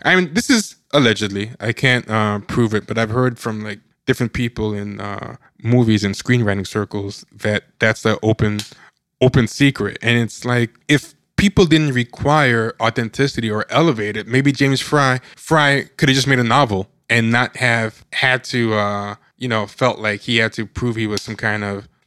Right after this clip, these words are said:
uh, real life addict to sell his fiction, 'cause that's what this book was, or, you know, use some black woman as a front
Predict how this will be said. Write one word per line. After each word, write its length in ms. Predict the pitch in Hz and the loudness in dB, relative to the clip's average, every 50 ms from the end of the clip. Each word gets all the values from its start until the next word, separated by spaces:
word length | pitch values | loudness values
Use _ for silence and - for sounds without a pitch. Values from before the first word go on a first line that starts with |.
| _ - | _ -8
uh, 580 | 101 104 101 98 98 98 95 95 95 92 90 101 _ _ _ _ | -6 -6 -6 -6 -8 -8 -8 -8 -8 -8 -10 -12 _ _ _ _
real 220 | - 120 120 131 127 | -2 2 4 4 6
life 220 | 123 113 110 - - | 4 2 2 0 0
addict 300 | - 113 123 120 110 - | 0 0 2 0 0 -2
to 60 | 110 | -4
sell 220 | 101 - - 107 104 | -4 0 0 0 0
his 120 | 101 - | -2 -4
fiction, 540 | - 120 120 - - - - 98 95 95 - _ _ | -2 -4 -4 -4 -6 -10 -8 -10 -10 -12 -18 _ _
'cause 220 | - - 123 117 | -2 -2 -2 0
that's 160 | 107 127 - | 0 0 0
what 80 | - 117 | 2 0
this 140 | 110 101 - | 0 -2 -4
book 380 | - - - 104 110 107 - | -12 -20 -4 -2 -2 -2 0
was, 380 | - 113 127 123 107 101 95 - | 2 2 2 4 2 0 -4 -4
or, 380 | - 107 110 110 104 104 104 - - - - _ _ | -2 0 2 2 2 0 -2 -6 -10 -20 -20 _ _
you 100 | 151 151 | 0 2
know, 140 | 131 120 120 | 4 4 4
use 420 | 120 120 123 135 147 147 147 - | 2 2 2 4 4 4 4 2
some 360 | - - 147 127 123 117 110 | 0 0 0 0 0 -2 0
black 240 | 104 117 117 117 - | 2 0 0 0 0
woman 200 | 120 117 113 113 | -2 0 2 0
as 140 | 110 104 - | 0 -2 -4
a 40 | - | -8
front 340 | - - 131 117 110 98 | -4 -2 0 0 0 -2